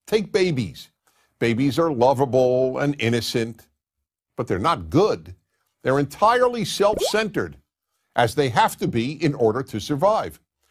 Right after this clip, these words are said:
"I want mommy, I want milk, I want to be held, I want to be comforted. And if you do not do all these things immediately, I will ruin your life." That's not goodness, that's narcissism.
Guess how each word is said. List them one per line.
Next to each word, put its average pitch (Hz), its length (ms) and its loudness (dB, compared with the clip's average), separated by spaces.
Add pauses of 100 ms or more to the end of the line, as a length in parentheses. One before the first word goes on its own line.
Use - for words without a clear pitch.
(220)
"I 104 140 4
want 95 280 0
mommy, 143 600 0
I 85 140 -4
want 104 260 -2
milk, 143 540 2
I 127 80 2
want 110 260 0
to 117 80 -6
be 101 200 -6
held, 156 500 2
I 90 60 -4
want 131 260 0
to 101 80 -8
be 92 160 -8
comforted. 147 680 -2 (540)
And 95 160 -8
if - 120 -10
you 107 80 -4
do 98 140 -4
not 143 240 0
do 107 140 -2
all 196 180 2
these 175 240 -6
things 143 240 -2
immediately, 233 840 0 (540)
I - 80 2
will 220 160 2
ruin 110 260 0
your 139 140 0
life." 220 340 -4 (1200)
That's 147 320 0
not 151 260 0
goodness, 190 560 -2 (400)
that's - 360 -2
narcissism. 107 920 0